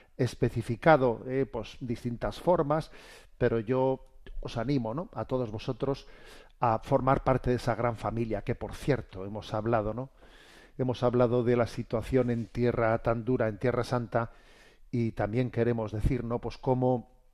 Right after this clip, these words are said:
desde, desde Radio María se, se ha apoyado para la apertura, ¿no?, de,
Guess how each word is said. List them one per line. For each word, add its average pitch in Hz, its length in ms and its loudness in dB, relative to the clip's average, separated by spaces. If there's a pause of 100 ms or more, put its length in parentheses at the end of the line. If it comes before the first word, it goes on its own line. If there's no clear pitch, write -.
(220)
desde, 120 840 2 (960)
desde 123 300 4
Radio 135 340 4
María 139 440 6
se, 120 420 0 (200)
se 113 400 -6
ha 131 140 2
apoyado 127 640 4
para 117 240 6
la 117 140 10
apertura, 123 640 6
¿no?, 127 200 6
de, 120 240 6